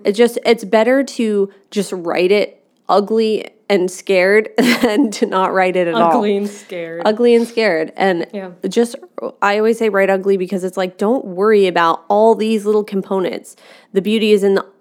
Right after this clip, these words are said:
Speaker 1: ugliness, quotes, ug-, air quotes, ugliness, because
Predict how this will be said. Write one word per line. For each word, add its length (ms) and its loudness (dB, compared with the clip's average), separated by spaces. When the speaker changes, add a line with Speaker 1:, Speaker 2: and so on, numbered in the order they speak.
Speaker 1:
ugliness, 880 2
quotes, 600 -2
ug-, 280 -4
air 160 0
quotes, 240 -2
ugliness, 560 -4
because 480 -6